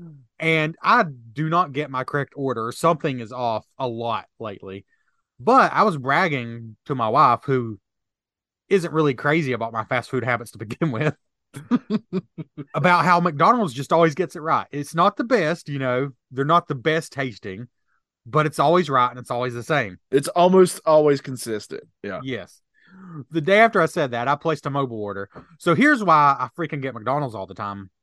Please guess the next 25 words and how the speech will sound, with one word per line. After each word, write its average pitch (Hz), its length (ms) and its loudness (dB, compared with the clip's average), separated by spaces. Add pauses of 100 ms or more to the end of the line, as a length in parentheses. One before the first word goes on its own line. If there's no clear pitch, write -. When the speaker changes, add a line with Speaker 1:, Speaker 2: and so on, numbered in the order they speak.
Speaker 1:
besides 170 360 0
the 131 60 -16
fact 131 200 -4
it's 113 80 -20
convenient. 104 480 -14 (360)
The 123 200 -8
app, 139 380 -2 (920)
I 190 160 6
ordered 135 340 0 (280)
two 220 160 0
McDoubles, 156 640 -2 (1500)
a 131 300 0
large 185 340 2
sweet 220 320 -8
tea, 139 260 -6 (1900)
and 156 160 -2
a 147 100 -6 (120)
milk 165 420 2
just - 180 -8
to - 40 -18
set 151 200 -4
me 139 60 -2
over 135 120 2
five 139 220 4
dollars. 120 440 0